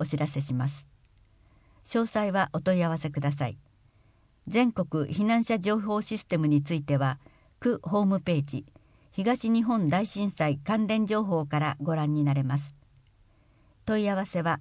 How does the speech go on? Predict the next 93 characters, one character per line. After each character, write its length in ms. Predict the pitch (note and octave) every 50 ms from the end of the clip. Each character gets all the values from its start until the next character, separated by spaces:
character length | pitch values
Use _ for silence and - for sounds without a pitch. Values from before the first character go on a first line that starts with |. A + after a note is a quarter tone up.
| - - _
区 140 | - - E3+
民 220 | F3 F#3 F#3 F3+
課。 280 | E3+ - - C3+ C#3 - - - - _ _ _ _ _ _ _ _ _ _ _ _ _ -
ホ 160 | - A#3+ B3
ー 20 |
ム 140 | A3+ A#3+ A3+
ペ 180 | - A#3+ A#3 G#3+
ー 40 | -
ジ 140 | - D3
は、 200 | C#3+ C3+ C#3+ D3 C#3+ - - - _ _
エ 100 | - F3
イ 80 | A3+ G#3+
チ 160 | - - -
テ 120 | - G#3 G#3+
ィ 60 | G#3
ー 40 | -
テ 120 | - G3+
ィ 40 | G3+
ー 60 | F3+ - -
ピ 240 | F3 F3 D3 C#3 - -
ー 20 |
コ 140 | - G3 G3+
ロ 120 | F#3 D3
ン 140 | C3+ B2 - - - _ _ _
ス 120 | - - F#3+
ラ 100 | G#3+ A3
ッ 20 |
シ 180 | A3 - - D3+
ュ 40 |
ス 120 | C#3+ C#3+ D#3+
ラ 80 | D#3
ッ 40 | D#3
シ 240 | - - - - C#3+
ュ 60 | C#3 - - - - _ _ - -
ダ 140 | F#3 F3 F3+
ブ 100 | G#3 G#3+
リ 120 | A3+ A3
ュ 20 |
ダ 120 | G3 G3+ G3
ブ 120 | E3+ G3+
リ 100 | G3+ G3+
ュ 20 | F#3+
ダ 140 | G3 F#3+
ブ 120 | F3+ E3 D#3
リ 100 | C#3+ C#3
ュ 160 | C3 A#2 - - -
ド 120 | D3+ E3+
ッ 40 | E3+ - - -
ト 160 | E3 D3+ - - - - - - _
シ 320 | - - - A#3 A#3 A3+ A3+
ー 60 | A3
ア 40 | A3
イ 100 | A3 G#3
テ 160 | - - G#3+
ィ 140 | G#3 G3 F#3+
ー 20 |
ワ 80 | G3+ F#3+
イ 140 | F3 C3+
ド 100 | - D3
ッ 40 | D3 C#3+ - -
ト 200 | - D3 C#3 C#3+ - - - - _ _
エ 100 | - E3+
ス 160 | F3+ - A#3 A#3+
ユ 220 | A3+ A3+ A#3 A3
ー 80 | F#3+ -
ジ 120 | - F#3 F#3 F3+
ー 100 | F3+ F3+
ア 40 | F3
イ 120 | D3+ C#3+ -
エ 120 | - F3 F3+
ヌ 180 | G3 G#3+ A3 G#3+
エ 200 | G3+ F3 C#3+ C#3+
ー 60 | C#3+
エ 40 | D#3+ E3
ム 180 | F3 F#3+ G3
ア 60 | F#3
イ 100 | F3+ D3
ド 120 | C#3+ C3 C#3
ッ 20 | C#3+ - -
ト 160 | - C#3 A#2 - - - - - _ _ _ _
テ 80 | - A3+
ィ 140 | A#3 A3
ー 120 | A3 G#3+ G#3
オ 120 | F3+ C#3+
ー 60 | C#3+
ケ 220 | - F#3+ F#3+ G3 G3+
ー 20 |
ワ 120 | F#3 G3 F#3+
イ 120 | F#3+ F3+
オ 180 | F#3 F3 C#3+ C#3
ー 20 |
ド 140 | - -
ッ 20 | C#3+